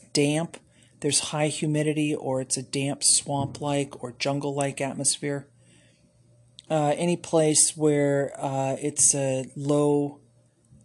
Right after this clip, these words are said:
um, it's,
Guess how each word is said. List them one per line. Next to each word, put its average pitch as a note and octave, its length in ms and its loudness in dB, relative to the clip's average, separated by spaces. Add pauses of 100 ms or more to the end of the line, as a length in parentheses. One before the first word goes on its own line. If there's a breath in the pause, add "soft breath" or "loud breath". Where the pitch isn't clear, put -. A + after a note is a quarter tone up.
(140)
um, C3 460 -2 (2750 soft breath)
it's, - 240 -2